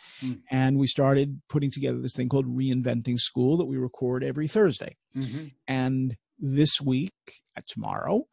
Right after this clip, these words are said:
Speaker 2: I'm interviewing three state superintendents.
Speaker 1: Mm-hmm.
Speaker 2: Here's why. When I talk to a student, they're like, "I don't know if I really wanna learn this.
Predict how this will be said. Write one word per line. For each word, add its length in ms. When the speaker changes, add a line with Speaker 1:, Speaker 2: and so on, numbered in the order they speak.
Speaker 2:
I'm 160
interviewing 640
three 340
state 380
superintendents. 1200
Speaker 1:
Mm-hmm. 240
Speaker 2:
Here's 260
why. 280
When 200
I 80
talk 340
to 240
a 40
student, 840
they're 160
like, 340
"I 140
don't 100
know 60
if 80
I 40
really 200
wanna 200
learn 220
this. 300